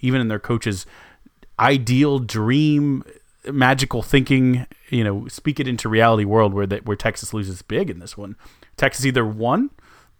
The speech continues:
medium size, won really close, or lost really close. Those are, those are really the only combinations with the type of defense,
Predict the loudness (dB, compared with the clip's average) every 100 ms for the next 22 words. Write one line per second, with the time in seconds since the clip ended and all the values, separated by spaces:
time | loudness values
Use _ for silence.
0 | -20 -16 -12 -4 0 2 4 2 0 0
1 | 0 0 -4 -6 -4 -2 2 2 2 -2
2 | -4 -4 -6 -4 0 0 -2 -10 -10 -8
3 | -8 0 2 4 4 4 4 2 2 2
4 | 2 -2 -4 -6 -6 -6 -6 -8 -10 -14
5 | -16 -12 -12 -12 -14 -14 -14 -16